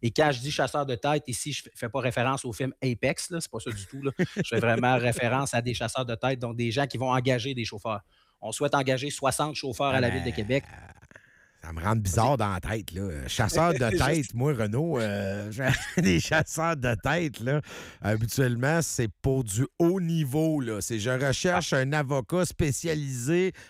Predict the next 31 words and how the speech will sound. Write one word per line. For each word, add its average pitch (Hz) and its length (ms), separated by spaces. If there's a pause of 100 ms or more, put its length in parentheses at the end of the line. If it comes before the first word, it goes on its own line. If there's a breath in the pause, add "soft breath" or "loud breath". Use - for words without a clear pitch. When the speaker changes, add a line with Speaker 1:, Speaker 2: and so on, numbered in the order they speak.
Speaker 2:
en 131 240
affaires 156 440
agricoles », 139 680 (160)
là. 104 140
Tu - 60
sais, 139 100
c'est 117 160
pas, 185 280
euh, 110 240 (400 loud breath)
c'est - 220
pas « 196 180
je 147 60
me 135 160
cherche, 170 500
euh, 117 480 (360 soft breath)
deux 147 380
gars 170 360
pour, 131 220
euh, 120 280
chauffer 131 360
la 135 160
bus 151 320
puis 139 100
un 120 120
gars 147 120
pour 139 220
passer 131 160
le 127 80
balai », 117 360
là. 123 120
Tu 87 80